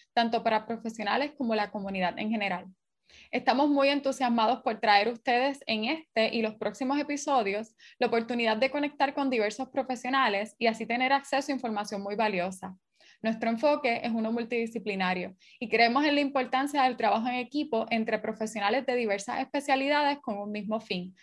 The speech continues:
salvaguardar el bienestar de las familias. Este es el primer episodio de nuestra primera temporada que lleva por nombre Pregúntale a. En cada episodio contaremos con un profesional que puede ir desde nutrición hasta psicología,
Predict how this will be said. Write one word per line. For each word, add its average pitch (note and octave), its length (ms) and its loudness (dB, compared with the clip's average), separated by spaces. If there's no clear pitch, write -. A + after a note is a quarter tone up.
salvaguardar G#3+ 640 2
el C#4+ 80 0
bienestar G#3+ 420 -2
de F#3+ 100 0
las G3 140 -2
familias. F#3 600 -6
Este C#4 380 4
es B3 80 2
el B3+ 100 -2
primer B3+ 280 -2
episodio C#4 460 0
de C4+ 60 0
nuestra A#3 300 -4
primera A3 380 -4
temporada B3+ 680 2
que A3 120 2
lleva G#3+ 260 6
por B3+ 120 0
nombre C#4 380 0
Pregúntale G#3 600 -2
a. F3 220 -6
En A#3 140 0
cada A#3 200 6
episodio D#4 520 2
contaremos A#3 500 0
con B3+ 200 -2
un A3+ 120 0
profesional C4+ 720 0
que A#3 120 -2
puede A3 260 2
ir C4 160 -2
desde B3 240 -2
nutrición A3+ 460 -6
hasta A#3+ 240 -2
psicología, C4+ 720 -2